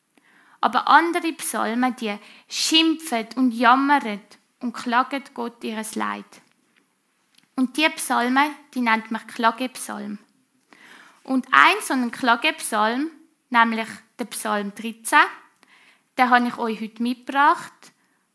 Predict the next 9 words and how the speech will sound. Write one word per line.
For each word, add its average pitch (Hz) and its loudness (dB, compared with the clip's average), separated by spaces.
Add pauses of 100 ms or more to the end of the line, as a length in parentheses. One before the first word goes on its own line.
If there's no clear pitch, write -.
(120)
und 262 0
ich 254 -8
würde 262 -4
ihn 247 -4
euch 240 -6
gerne 226 -4
vorlesen. 214 -8 (3000)
Ach 269 6
Herr, 214 -2